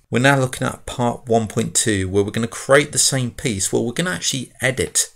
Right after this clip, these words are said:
that piece and include a pocket rather than a pad to produce one of those features. When we look back at that piece and look at the original one we did, they will have different arrangements of faces. We will then put those models through a process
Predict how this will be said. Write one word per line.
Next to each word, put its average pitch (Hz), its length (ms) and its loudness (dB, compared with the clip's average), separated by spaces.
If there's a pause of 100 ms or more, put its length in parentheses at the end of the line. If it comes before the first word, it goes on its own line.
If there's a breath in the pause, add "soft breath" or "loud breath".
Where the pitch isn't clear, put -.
that - 220 -10
piece - 640 -2
and 101 120 -2
include 107 540 0
a - 40 -4
pocket - 720 -2
rather 101 400 0
than 92 220 0
a 87 100 -6 (100)
pad 95 460 -2 (340 soft breath)
to - 100 -8 (120)
produce 98 420 -2
one 101 120 -6
of 90 60 -4
those 90 200 -2
features. - 580 -4 (100)
When 151 200 2
we 180 100 0
look 202 380 4
back 170 240 4
at 113 80 0
that 98 240 -8
piece - 600 2 (480 soft breath)
and 110 160 2
look 117 180 0
at - 180 0
the 101 140 -2
original 110 480 0
one 95 180 0
we 87 100 -2
did, 104 260 2 (280)
they 127 120 4
will 120 140 2
have 104 500 -2 (160)
different 110 420 -2
arrangements 98 580 0
of - 140 -8
faces. - 720 -2 (140)
We 131 120 0
will 180 120 2
then 175 200 2
put - 160 -2
those 117 220 2
models 117 320 0
through 110 180 0
a 101 80 -2
process - 880 2